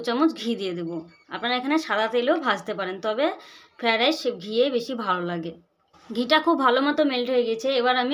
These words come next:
এগুলো দিয়ে দেবো। এ সময় গ্যাসের ফ্লেমটা একবারে লোতে রাখবো, আর দিয়ে দেবো ভেজে রাখা সবজিগুলো। হাফ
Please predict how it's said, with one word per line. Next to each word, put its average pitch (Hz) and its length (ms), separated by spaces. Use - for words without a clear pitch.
এগুলো 240 280
দিয়ে 214 200
দেবো। 175 160
এ - 100
সময় 320 300
গ্যাসের 247 320
ফ্লেমটা 277 320
একবারে 247 280
লোতে 240 240
রাখবো, 202 280
আর 233 80
দিয়ে 262 200
দেবো 262 160
ভেজে 247 300
রাখা 254 180
সবজিগুলো। 180 520
হাফ 247 140